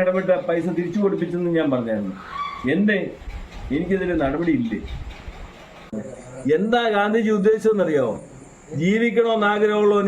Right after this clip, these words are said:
ഇന്ത്യ വിട്ടോളാനാ പറഞ്ഞത് ബ്രിട്ടീഷുകാരൻ പോയി. ഇന്ന് നമ്മളൊക്കെ കൈയും കാലും ഇട്ടടിച്ച് കയ്യെ കാലെ പിടിച്ച് ബ്രിട്ടനല്ലേ പോ-, കയറി പോകുന്നത്. അല്ലാതെ ബ്രിട്ടീഷുകാരനായാലും ഇങ്ങോട്ട് വരുന്നുണ്ടോ? ഇല്ലല്ലോ. അതാണ്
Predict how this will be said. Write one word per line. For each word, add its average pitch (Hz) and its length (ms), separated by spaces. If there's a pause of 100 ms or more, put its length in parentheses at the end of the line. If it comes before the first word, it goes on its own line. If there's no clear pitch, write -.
ഇന്ത്യ 208 260
വിട്ടോളാനാ 190 600
പറഞ്ഞത് 120 340 (100)
ബ്രിട്ടീഷുകാരൻ 170 680
പോയി. 127 180 (720)
ഇന്ന് 202 160 (120)
നമ്മളൊക്കെ 202 420 (120)
കൈയും 208 300
കാലും 190 280
ഇട്ടടിച്ച് 185 340 (100)
കയ്യെ 190 360
കാലെ 185 260
പിടിച്ച് 170 280
ബ്രിട്ടനല്ലേ 214 560
പോ-, 185 140
കയറി 175 240
പോകുന്നത്. 139 320 (600)
അല്ലാതെ 185 260 (100)
ബ്രിട്ടീഷുകാരനായാലും 208 840
ഇങ്ങോട്ട് 214 300
വരുന്നുണ്ടോ? 165 380 (200)
ഇല്ലല്ലോ. 233 280 (600)
അതാണ് 220 300